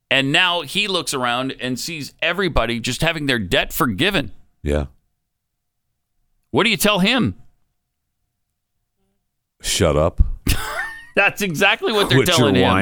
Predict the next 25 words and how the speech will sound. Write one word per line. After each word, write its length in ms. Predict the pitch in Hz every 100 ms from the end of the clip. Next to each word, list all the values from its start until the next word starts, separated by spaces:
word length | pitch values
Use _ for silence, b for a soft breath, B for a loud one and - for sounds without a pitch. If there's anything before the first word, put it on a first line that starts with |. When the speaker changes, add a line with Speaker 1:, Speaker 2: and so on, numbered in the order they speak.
| 101
Speaker 2:
whining. 260 | 117 113 - _ _ _ -
You 120 | 95
Speaker 1:
It 40 | 131
Speaker 2:
got 200 | 110 113
a 60 |
college 460 | - 113 107 101 87
degree. 460 | 95 78 95 98
We 160 | 110 95
appreciate 560 | 92 - 110 95 113 101
the 100 | 95
time 400 | - 98 98 90
you 100 | 87
served 520 | - 101 95 85 87
in 240 | - 95
the 200 | 85 85
military. 680 | 85 90 92 - 90 101 107 - 90
Speaker 1:
Mm-hmm. 120 | 87
Speaker 2:
Shut 460 | 85 110 120 104
up. 340 | 107 123 - - - _ 92
Speaker 1:
Yep. 220 | 110 - - _ _ _ _ _ _
Speaker 2:
That's 240 | 98 139 196
what 100 | 170
they're 140 | 180
telling 320 | 143 170 190
everybody. 500 | 143 123 120 123 123